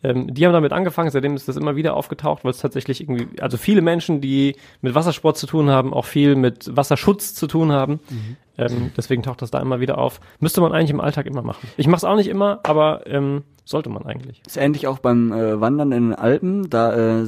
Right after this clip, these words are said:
Speaker 2: gibt's ja auch die Hütten, wo man dann oft in Bergen übernachtet. Das ist ja sowieso schon schwierig mit
Speaker 1: Ja.
Speaker 2: Strom und Wasser und so. Und wenn du da den Müll mit runternimmst, äh, kriegst du halt teilweise auch Rabatte für die Übernachtung.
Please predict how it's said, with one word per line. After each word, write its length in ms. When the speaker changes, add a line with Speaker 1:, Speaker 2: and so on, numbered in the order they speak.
Speaker 2:
gibt's 200
ja 60
auch 60
die 140
Hütten, 420
wo 60
man 180
dann 220
oft 260
in 180
Bergen 240
übernachtet. 440
Das 120
ist 40
ja 60
sowieso 320
schon 160
schwierig 240
mit 180
Speaker 1:
Ja. 80
Speaker 2:
Strom 220
und 120
Wasser 280
und 120
so. 220
Und 80
wenn 80
du 100
da 160
den 140
Müll 180
mit 120
runternimmst, 720
äh, 200
kriegst 240
du 60
halt 160
teilweise 360
auch 140
Rabatte 520
für 120
die 80
Übernachtung. 640